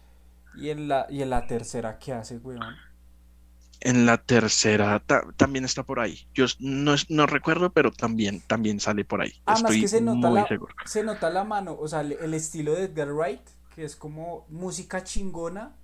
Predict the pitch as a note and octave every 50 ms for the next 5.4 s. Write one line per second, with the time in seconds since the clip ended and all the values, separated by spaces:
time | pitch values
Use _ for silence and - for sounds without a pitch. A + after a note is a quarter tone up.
0 | - _ - - - _ - F3+ F#3 F3 F3 G2+ G2 F#3+ F#3+ F#3 F#3+ G3+ G#3 -
1 | - - - F#2+ G2 G3+ A3+ B3 D#4+ - - - - - - - - - - -
2 | - - - - - F#3+ - - A2+ A2 A2 D#3 D#3 A2+ - A2 D3 F#3+ F#3+ -
3 | - G3+ F#3+ F3+ E3+ E3 D#3+ D#3+ - - - G3 G3+ G#3 G#3 G3 A3+ B3 A#3+ A#3
4 | G#3 G#3 G3 F#3+ F3 D#3+ - G3 G3 G#3 G3 - F#3+ E3+ D#3 - F#3+ F3+ F3 E3
5 | E3 F#3+ G3 F#3 E3+ E3 D#3+